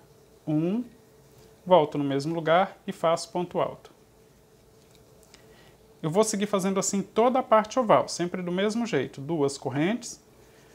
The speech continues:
vou pular dois pontos, vou no próximo ponto e faço dois pontos no mesmo ponto de base.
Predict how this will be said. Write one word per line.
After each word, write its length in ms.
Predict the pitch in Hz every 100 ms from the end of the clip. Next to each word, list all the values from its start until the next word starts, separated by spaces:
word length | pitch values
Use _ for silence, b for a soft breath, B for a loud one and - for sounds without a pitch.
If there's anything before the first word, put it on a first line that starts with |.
| b
vou 200 | 180 214
pular 320 | 208 160 139 131
dois 260 | 139 135
pontos, 640 | - 165 202 247 - 247
vou 160 | - 156
no 100 | 147
próximo 500 | - 185 240 - 208
ponto 420 | - 185 214 - - _ b b b _ -
e 140 | 233
faço 520 | 233 - 170 180 - 180
dois 300 | 165 170 -
pontos 300 | 165 170 175
no 80 |
mesmo 360 | 165 160 160 170
ponto 280 | 160 165 170
de 100 | 180
base. 400 | 165 - -